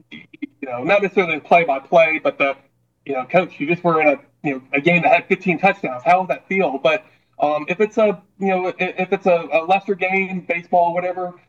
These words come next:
um, basketball, um, you know, you do try to pick out those human interest stories and, uh,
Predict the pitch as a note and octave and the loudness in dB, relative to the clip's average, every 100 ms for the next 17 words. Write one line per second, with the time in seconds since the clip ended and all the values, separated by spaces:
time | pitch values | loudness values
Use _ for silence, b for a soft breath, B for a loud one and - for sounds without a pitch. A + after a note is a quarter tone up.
0 | - C#3 C3+ C3+ C3 - - D#3+ F3 - | -2 2 2 0 -4 -10 -2 0 0 -2
1 | F3+ F3+ E3+ F3 - _ - C#3+ C#3 C3+ | 4 6 6 2 -4 _ -4 -2 0 -2
2 | C3 _ _ _ _ _ - F#3+ F3+ F3+ | -8 _ _ _ _ _ -2 2 2 0
3 | F#3+ G3+ G3 E3+ - F3+ D#3+ D3+ C#3 - | -4 0 0 0 -4 -4 -2 -2 -4 -4
4 | D3+ D3+ D#3 C#3+ D#3 C#3+ C#3 C#3 D3 C3+ | -4 -4 -4 -4 0 0 0 -2 -4 -4
5 | C#3 C3+ | -2 -2